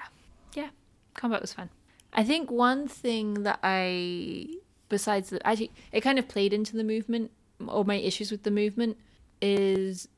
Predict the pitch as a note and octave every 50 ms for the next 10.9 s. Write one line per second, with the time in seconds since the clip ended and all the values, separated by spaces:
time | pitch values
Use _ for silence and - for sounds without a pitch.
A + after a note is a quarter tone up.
0 | _ - G3 F#3+ F#3 F#3+ F#3+ F#3+ F#3 F3+ F3+ F3+ F3 F3+ F#3 F3+ F3+ F3+ F3 F3
1 | E3+ F3 F3 E3+ E3+ - - - - - F#3 F#3 F#3 F3+ F3+ F3 E3+ D#3+ D#3+ -
2 | - - - _ _ _ _ _ _ _ - F#3+ F#3+ F#3 G3+ E3+ D#3+ D#3 D#3+ -
3 | - - F#3+ F3+ F3 E3+ D#3+ - D#3+ C#3+ - - C#3 - - E3 E3 - - -
4 | D#3 E3 E3 - - D#3+ D#3+ D#3+ D#3 D#3+ D#3+ D#3+ D3+ - - E3 D#3+ E3 E3 -
5 | - D3+ D3+ - D#3 D#3+ - - - - - - - - - - - _ _ _
6 | _ _ _ _ - F3+ F3+ F#3+ G#3 A3 G#3+ G3+ G3+ F#3 F3+ F3+ F3+ F3 - -
7 | - - F3 E3+ F3 - - - F3+ F#3 F3+ F3 F3 E3+ - F#3 - - E3+ E3
8 | - F3 E3 D#3+ E3 - E3+ - - - - - - G#2 - - - - - -
9 | _ _ _ _ _ _ _ - G#3+ A#3 A#3+ C4+ D#4+ F4+ E4+ - F#4+ E4 E4 D4+
10 | - - - - - B3 B3 B3 C#4+ D4 D4 C4 A#3 A3+ A3+ - -